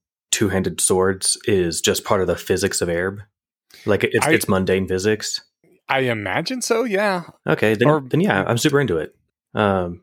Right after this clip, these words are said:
Speaker 1: I think that makes sense. And that would make sense why, like, the, the ones that you get through, um, whatever, the virtues, right?
Speaker 2: Mm-hmm.
Speaker 1: Not the s-, not the magics themselves.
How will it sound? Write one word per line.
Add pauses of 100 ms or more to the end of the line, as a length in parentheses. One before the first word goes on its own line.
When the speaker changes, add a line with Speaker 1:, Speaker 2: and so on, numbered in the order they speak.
(140)
Speaker 1:
I
think
that
makes
sense. (420)
And
that
would
make
sense
why,
like, (340)
the, (720)
the
ones
that
you
get
through, (140)
um, (420)
whatever,
the
virtues,
right? (460)
Speaker 2:
Mm-hmm.
Speaker 1:
Not
the
s-,
not
the
magics
themselves.